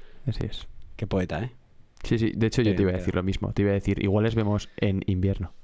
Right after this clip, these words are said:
Speaker 2: <laughs> No, porque en invierno ya descansarás, y ya llevamos descansando mucho en invierno.
Speaker 1: Llevamos mucho, sí, sí, llevamos mucho.
Speaker 2: Así que esta ha sido mi sección de dinero.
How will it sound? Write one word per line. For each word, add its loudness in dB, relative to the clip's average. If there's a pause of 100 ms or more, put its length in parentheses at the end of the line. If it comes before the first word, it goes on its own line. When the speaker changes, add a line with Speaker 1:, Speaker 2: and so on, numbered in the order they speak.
(180)
Speaker 2:
<laughs> 2
No, -2
porque -4
en 4
invierno 4 (120)
ya 0
descansarás, -4 (100)
y -12
ya -4
llevamos 0
descansando -4
mucho 4
en 0
invierno. 0
Speaker 1:
Llevamos 2
mucho, 0
sí, 0
sí, -4 (140)
llevamos -2
mucho. -8 (240)
Speaker 2:
Así -14
que -14
esta -8
ha -2
sido 2
mi 0
sección 0
de -2
dinero. 0